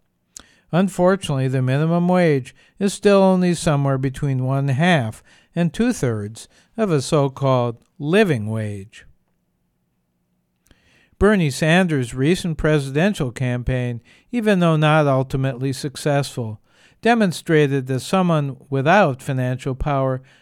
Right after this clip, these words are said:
could be elected to a powerful office. On the other hand, the current administration in Washington is clearly representing the wealthy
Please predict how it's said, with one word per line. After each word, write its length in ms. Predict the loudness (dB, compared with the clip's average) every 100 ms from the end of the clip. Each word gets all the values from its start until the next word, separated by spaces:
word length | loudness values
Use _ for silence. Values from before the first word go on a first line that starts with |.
| _
could 220 | 0 0 2
be 140 | 0
elected 560 | 0 2 2 0 -8 -4
to 200 | -2 0
a 60 |
powerful 560 | 0 -2 0 -2 0 2
office. 680 | 4 4 2 -2 -14 -18 -20 _ _ _ _ _ _ _ -6
On 140 | -4
the 160 | 0 4
other 280 | 4 4 0
hand, 340 | -2 -6 -6
the 100 | -8
current 400 | -2 2 2 0
administration 800 | -4 -4 -6 -6 -4 -4 -4 -6
in 120 | -4
Washington 680 | -4 -4 -6 -8 -8 -6 -8 -12 _ _ -10
is 160 | -10
clearly 480 | -4 0 2 2 2
representing 720 | 0 0 -2 -4 -2 -2 -2
the 100 | -2
wealthy 640 | 0 2 2 0 -6 -12